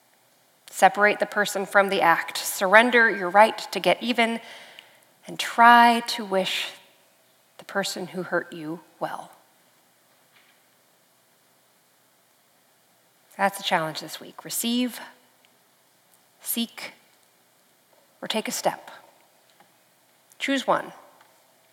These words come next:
But let me warn you from personal experience, when you enter into the realm of forgiveness, the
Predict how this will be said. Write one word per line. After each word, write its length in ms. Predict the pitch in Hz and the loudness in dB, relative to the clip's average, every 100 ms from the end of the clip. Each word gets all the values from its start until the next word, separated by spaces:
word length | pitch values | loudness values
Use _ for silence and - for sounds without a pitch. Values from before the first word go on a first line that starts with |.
| _ - - - - | _ -18 -14 -14 -4
But 100 | - | 4
let 140 | 185 196 | 6 6
me 260 | 208 208 - 214 | 4 0 -2 -4
warn 300 | 226 302 226 | 4 6 6
you 240 | 175 160 233 | 2 0 0
from 240 | - 170 | 2 0
personal 460 | - 180 - 185 190 | 2 -2 0 0 0
experience, 680 | 196 - 254 220 190 214 - | -2 -4 0 4 4 0 -2
when 160 | 185 | -2
you 100 | 196 | 0
enter 360 | 190 233 226 240 | 0 0 0 -2
into 360 | 214 214 202 208 | -2 -6 -6 -6
the 160 | 196 | -4
realm 420 | 175 214 214 226 | 4 6 6 4
of 260 | - 196 190 - | 2 0 -2 -6
forgiveness, 680 | - 190 262 254 254 247 - | -4 2 4 4 2 -2 -6
the 120 | 214 | -10